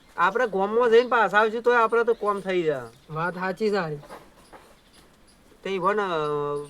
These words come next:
Speaker 1: વાત તો કરી છે પણ, અ, પૈસા પૈસાની સગવડ કરવી પડે કે પાછી.
Speaker 2: તે કહેવું તું કે કોઈને આલી ના દે, આપણે જરૂર જ છે, પૈસાનું તો
Speaker 1: ઈવન
Speaker 2: આપણે કરીએ છીએ સેટિંગ.
Speaker 1: ઈવન તો વાત કરી લીધી છે મુએ.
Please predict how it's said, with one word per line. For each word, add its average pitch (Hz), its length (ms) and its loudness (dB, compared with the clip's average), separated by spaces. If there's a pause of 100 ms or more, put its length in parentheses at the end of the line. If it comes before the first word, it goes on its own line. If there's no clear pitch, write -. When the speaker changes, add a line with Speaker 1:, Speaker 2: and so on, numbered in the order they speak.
(160)
Speaker 1:
વાત 160 280 2
તો 220 100 2
કરી 220 260 0
છે 233 180 2
પણ, 220 220 2
અ, 151 360 -2 (800)
પૈસા 170 280 -4
પૈસાની 196 380 -4
સગવડ 156 320 -6
કરવી 175 240 -2
પડે 226 220 -2
કે 220 80 -12
પાછી. 151 420 -10 (520)
Speaker 2:
તે 196 100 0
કહેવું 190 320 2
તું 247 140 0
કે 262 120 6
કોઈને 262 240 10
આલી 233 220 6
ના 240 160 4
દે, 247 180 6
આપણે 214 260 2
જરૂર 208 380 6
જ 240 40 4
છે, 247 340 4
પૈસાનું 190 400 0
તો - 0 -
Speaker 1:
ઈવન 240 40 4
Speaker 2:
આપણે 226 240 2
કરીએ 226 320 0
છીએ 262 140 -2
સેટિંગ. 220 440 4
Speaker 1:
ઈવન 165 240 -4
તો 226 100 -4
વાત 185 260 0
કરી 180 200 -2
લીધી 170 260 -6
છે 151 100 -4
મુએ. 139 300 -8